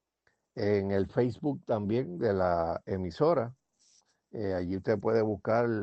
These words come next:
bajo el nombre de Cumbre catorce setenta A M, y desde ahí puede acceder a la programación diaria de Radio Cumbre, donde el programa también, pues, queda grabado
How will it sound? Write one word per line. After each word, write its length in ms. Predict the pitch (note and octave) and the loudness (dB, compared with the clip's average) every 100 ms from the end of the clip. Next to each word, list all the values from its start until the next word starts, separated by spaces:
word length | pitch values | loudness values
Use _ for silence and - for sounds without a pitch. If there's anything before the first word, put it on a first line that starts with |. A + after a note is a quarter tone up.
| F#2 | -4
bajo 320 | F2 F#2+ F2 F#2 | -2 -2 0 -2
el 60 | |
nombre 380 | G2 A#2 A#2 A2+ | -2 -4 0 0
de 140 | G2+ F2+ | 0 -2
Cumbre 400 | C3 D3+ C#3 B2+ | -4 -2 0 0
catorce 540 | A2 G2+ B2 B2 B2+ | 0 0 -4 -4 -8
setenta 680 | - A#2 B2+ C3 B2+ B2+ - | -6 -6 -4 -6 -2 -2 -2
A 180 | - B2 | 0 0
M, 360 | D#3 E3 B2+ C#3+ _ _ _ _ _ _ _ _ _ _ | 0 -2 -6 -8 _ _ _ _ _ _ _ _ _ _
y 140 | - C3+ | 2 4
desde 340 | C#3 C3+ B2 | 6 4 6
ahí 140 | C3+ D#3+ | 6 4
puede 400 | D#3 D3 D3 D3 | 4 4 6 4
acceder 560 | C3 - C3 C3 C3+ | 2 0 2 2 4
a 80 | B2 | 2
la 100 | G#2+ | 2
programación 720 | G2+ G2+ G2+ G#2 F#2+ G#2+ A2+ | 0 -4 -2 -4 -4 -6 -4
diaria 580 | A#2 A2 A2 G#2+ G#2 F#2+ | 0 2 2 0 -2 -2
de 380 | F2 E2+ E2+ D#2+ | -4 -8 -10 -6
Radio 320 | F#2+ G2 F#2 | -4 -2 -4
Cumbre, 540 | G#2+ B2 G#2 E2+ F2 - _ | -4 -4 -4 -8 -12 -18 _
donde 680 | - G2+ G2 F#2 F#2+ F#2 F2+ | -6 -4 -4 -4 -4 -4 -6
el 100 | E2+ | -8
programa 540 | G2+ F#2 G#2+ C#3+ B2+ | -6 -2 0 0 0
también, 360 | G#2 G2 G2+ G#2+ | -2 -2 -4 -4
pues, 180 | G#2+ F#2+ | -8 -6
queda 300 | A2 A2 A#2+ | -2 0 0
grabado 580 | C3+ B2 G#2+ G#2+ A2+ | 2 2 4 2 0